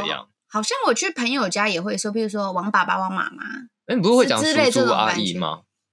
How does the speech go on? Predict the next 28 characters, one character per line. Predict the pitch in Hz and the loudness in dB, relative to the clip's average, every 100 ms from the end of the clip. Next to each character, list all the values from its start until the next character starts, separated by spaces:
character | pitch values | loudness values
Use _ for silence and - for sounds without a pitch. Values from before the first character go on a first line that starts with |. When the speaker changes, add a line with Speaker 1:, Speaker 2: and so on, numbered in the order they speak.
| _ _ _ _ _ _ _ | _ _ _ _ _ _ _
Speaker 1:
你， | 107 120 | -4 -2
你 | 110 110 | 0 0
是 | 180 | 2
会 | 175 160 | 4 4
这 | 120 | 2
样 | 95 | 0
子 | 85 | -2
叫 | - 85 | 0 2
就 | |
对 | 277 | 2
了。 | 370 | 2
Speaker 2:
好 | 285 - | 2 2
像 | |
都 | 294 | 2
会 | 233 185 | 2 0
耶。 | |
Speaker 1:
哦， | - 113 110 104 101 - | 0 2 4 2 -2 -2
那 | 233 | 0
也 | 180 | 2
OK， | 104 110 117 101 | 4 2 2 0
就 | - | 2
是 | 208 | 2
Speaker 2:
哦， | |
好 | 208 | 2
像 | 202 320 | 2 2
就 | 302 | 2
会 | 302 | 2
加 | 277 254 | 2 2